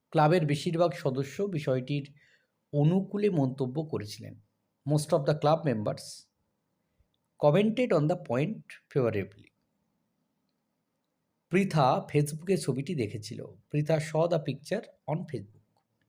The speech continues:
কুঁড়ে লোকটি তার বৃদ্ধা মায়ের পেনশনে খায়। The ideal man eats on his old mother's pension। নদীর পাড়ে একটা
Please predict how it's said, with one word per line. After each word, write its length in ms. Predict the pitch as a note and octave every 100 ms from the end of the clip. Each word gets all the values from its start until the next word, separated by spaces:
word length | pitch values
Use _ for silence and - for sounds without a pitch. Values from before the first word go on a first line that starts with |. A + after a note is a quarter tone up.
| _ _ _ _ _ _ _ _ _ _ _ _ -
কুঁড়ে 220 | F3+ G3
লোকটি 320 | G3 - F#3
তার 200 | F#3+ E3
বৃদ্ধা 500 | A#2+ C#3+ D3 C#3+ D3
মায়ের 380 | C#3 C3+ D3 D3
পেনশনে 500 | - C3 C3 C3+ B2+
খায়। 320 | - A#2 D3 _ _ G#2+
The 120 | B2+
ideal 400 | C#3 C3 D3 D3
man 240 | C3 C3
eats 640 | D3 - E3+ F#3+ - - -
on 100 | B2+
his 140 | B2 - - -
old 200 | C3+ D3
mother's 520 | C3 A#2 B2 B2+ - G#2+
pension। 320 | A#2 - F#3 _ _ _ _ _ _ _ _ _ _ _ _ _ _ _ _ _ _ _ _ -
নদীর 400 | C3+ C#3 D#3+ D#3
পাড়ে 500 | B2 A#2 D3+ - - _ _ _ _ _ _ -
একটা 680 | A#2+ - - B2 G#2 -